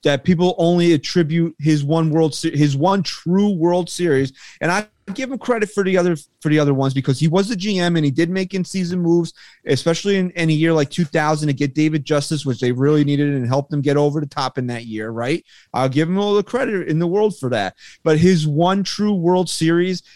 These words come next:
he went out and he fucking spent half a billion dollars or whatever it was to make, to ensure that World Series,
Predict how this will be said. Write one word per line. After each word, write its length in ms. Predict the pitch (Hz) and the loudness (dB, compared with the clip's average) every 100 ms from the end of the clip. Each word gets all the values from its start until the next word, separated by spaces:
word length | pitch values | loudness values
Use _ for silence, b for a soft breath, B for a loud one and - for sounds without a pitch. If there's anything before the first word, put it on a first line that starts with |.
| b | b
he 180 | 165 170 | 0 2
went 240 | 156 170 | 2 0
out 260 | 160 165 165 | 0 0 -2
and 100 | 143 | -4
he 60 | |
fucking 400 | 131 - 180 170 | -4 -2 -4 -2
spent 480 | 143 - - 160 170 - | -6 -8 -2 -2 -2 -6
half 320 | 135 151 - | -6 -6 -2
a 60 | 151 | -2
billion 360 | 147 165 156 | 2 2 2
dollars 400 | 139 139 156 165 | 0 0 2 2
or 80 | 165 | 0
whatever 360 | 170 170 165 180 | 0 -2 0 -2
it 60 | |
was 360 | 160 175 180 - | 2 2 0 -2
to 160 | 143 | -2
make, 340 | 131 139 175 - | -2 -2 -4 -4
to 140 | 156 | -4
ensure 480 | 165 143 - - 156 | -2 -4 -4 0 2
that 220 | 170 160 | 2 0
World 240 | 160 165 147 | -2 -4 -4
Series, 580 | - 151 180 226 202 | -4 -2 -2 -2 -6